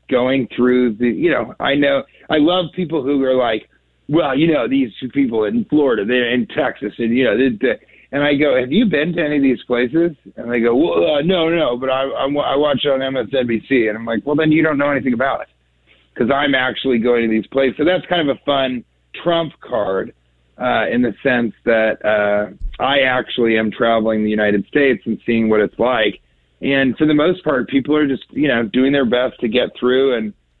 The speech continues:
and keep keeping on and, and, uh, you know, going to a stand-up show, seeing live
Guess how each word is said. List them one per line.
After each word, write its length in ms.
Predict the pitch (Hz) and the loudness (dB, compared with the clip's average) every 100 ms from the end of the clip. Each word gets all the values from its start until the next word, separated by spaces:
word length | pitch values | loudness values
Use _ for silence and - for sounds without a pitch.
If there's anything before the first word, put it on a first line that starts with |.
| _ _ - | _ _ -10
and 360 | 123 117 107 - | -6 -6 -6 -2
keep 220 | 143 - | -2 0
keeping 280 | 143 120 123 | -2 -2 -2
on 300 | 113 117 123 | 0 0 -2
and, 280 | 113 113 - | -2 -4 -6
and, 420 | 110 113 113 110 - | -4 0 2 0 0
uh, 40 | 113 | 2
you 180 | 110 135 | 4 2
know, 140 | 117 110 | 2 0
going 320 | 123 135 143 | 0 0 2
to 120 | 135 | 2
a 40 | 113 | 0
stand-up 420 | - 139 160 131 - - | -2 -2 0 -2 -2 -2
show, 280 | 113 117 104 - | 0 0 -4 -4
seeing 200 | 135 123 | -4 0
live 200 | 117 | 0